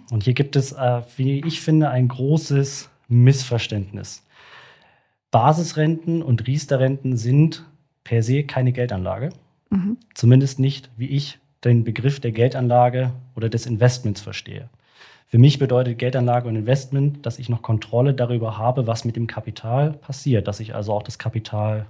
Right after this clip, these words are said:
Speaker 1: wieder auszahlen lassen kann, das Investment beenden kann und dieses Kapital dann entweder frei konsumieren kann oder anderweitig anlegen kann. Das ist gerade bei diesen Versicherungslösungen, Riester und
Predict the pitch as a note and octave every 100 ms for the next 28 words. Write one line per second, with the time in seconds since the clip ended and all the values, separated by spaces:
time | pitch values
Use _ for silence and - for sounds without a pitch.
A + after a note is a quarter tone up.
0 | - - F#2+ F2+ B2 - D3 C#3+ C#3+ C#3+
1 | C#3+ D#3 D3+ - _ - G2+ G#2+ - G2+
2 | G2 A2+ - C3+ B2 B2+ B2+ - - -
3 | - _ G#2+ G#2 G#2 G#2 A2 G#2+ G#2 G#2
4 | G#2 A2 G#2+ G2+ G2 - - G#2 G#2 G#2
5 | - A2 G2+ A2+ D3 D3 C3+ B2 B2 -
6 | _ _ _ _ _ G#2 G2+ G2 G#2 G#2
7 | - A2 A2 F#2+ F#2+ - - _ _ _
8 | _ _ - - - - _ _ _ _
9 | C#3 B2+ C#3 E3+ - B2 C#3 D3+ C3 B2+
10 | B2+ C#3+ D3+ D3+ D#3 D3+ _ _ - A2+
11 | C3+ D3+ C#3+ C3+ C3+ C3 B2+ B2 A#2 A#2+
12 | B2 C3 B2+ A#2 G#2+ -